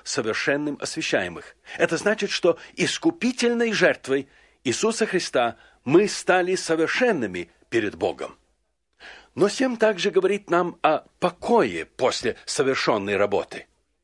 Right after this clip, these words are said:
Помните, в шесть дней сотворил Бог небо и землю, и на седьмой Он почил от всех дел своих, которые делал. И здесь, на кресте, мы видим Христа, выполняющим то дело,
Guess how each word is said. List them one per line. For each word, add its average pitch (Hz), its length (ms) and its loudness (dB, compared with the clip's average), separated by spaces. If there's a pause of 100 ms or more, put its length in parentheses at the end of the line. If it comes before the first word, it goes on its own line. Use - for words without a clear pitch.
(360)
Помните, 214 460 0 (140)
в - 60 -6
шесть - 420 2
дней 151 200 0
сотворил 147 500 -2
Бог 120 360 0
небо 139 280 -2
и 156 80 -4
землю, 147 440 -2 (240)
и 165 100 2
на 147 100 2
седьмой 117 680 -2 (180)
Он 135 220 2
почил 202 580 0
от 165 140 -2
всех - 340 -4
дел 139 220 -2
своих, 135 260 -6 (220)
которые 117 360 0
делал. 98 400 -2 (540)
И 156 140 2
здесь, 226 420 0
на 214 100 4
кресте, 160 500 0
мы 113 180 2
видим 170 420 0 (220)
Христа, 104 600 0 (280)
выполняющим 120 840 2
то 220 180 8
дело, 113 400 2